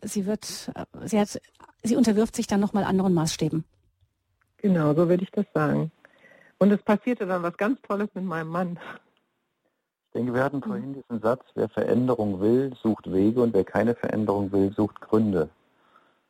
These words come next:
Speaker 3: Und jemand, der unpünktlich ist, und so war es bei mir auch, hat in der Regel ganz viele Gründe und ganz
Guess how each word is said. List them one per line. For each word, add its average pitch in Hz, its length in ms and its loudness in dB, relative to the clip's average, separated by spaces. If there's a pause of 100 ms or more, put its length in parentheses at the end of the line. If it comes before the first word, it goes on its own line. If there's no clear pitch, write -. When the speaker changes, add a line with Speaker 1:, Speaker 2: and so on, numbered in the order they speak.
(300)
Speaker 3:
Und 101 360 0
jemand, 110 360 2
der 104 120 0
unpünktlich 127 640 -2
ist, - 260 0 (560)
und - 180 -4
so 101 120 0
war 92 120 4
es - 80 -12
bei 90 140 0
mir 92 260 0
auch, 104 340 0
hat - 160 -6 (100)
in 98 120 0
der 95 160 4
Regel 98 320 2
ganz 98 380 0 (100)
viele 85 200 -6
Gründe 85 440 -4
und - 280 -8
ganz 101 300 0